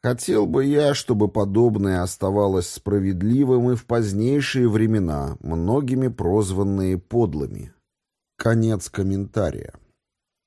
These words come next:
Недолго совещались асы под высокими сводами Волгаллы.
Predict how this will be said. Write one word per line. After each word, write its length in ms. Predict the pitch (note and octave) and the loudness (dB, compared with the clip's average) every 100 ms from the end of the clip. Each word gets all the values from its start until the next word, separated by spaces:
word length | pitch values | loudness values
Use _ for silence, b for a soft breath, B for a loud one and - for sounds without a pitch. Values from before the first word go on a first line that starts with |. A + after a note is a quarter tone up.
| _ _ _ _ | _ _ _ _
Недолго 840 | C#2+ D2 D#2 D#2 A2 G#2+ F2+ C#2+ | -6 -2 0 2 4 4 2 -2
совещались 880 | C2 D2+ C#2+ C#2+ - E2 D2 C#2+ - | -6 -6 -6 -6 -4 -2 -2 -4 -2
асы 420 | D#2+ F2+ E2+ - D2 | 2 2 2 -2 -6
под 200 | E2 D2 | -6 -4
высокими 680 | D#2 - F#2 F2 F2 E2+ | -6 -2 -2 0 -2 -2
сводами 600 | E2 E2 C#2+ C#2 C2+ D2 | -2 -6 -6 -6 -6 -6
Волгаллы. 840 | C2 D2 C#2+ C#2 C2+ G#1+ G1+ G1+ | -6 -6 -6 -8 -8 -10 -14 -18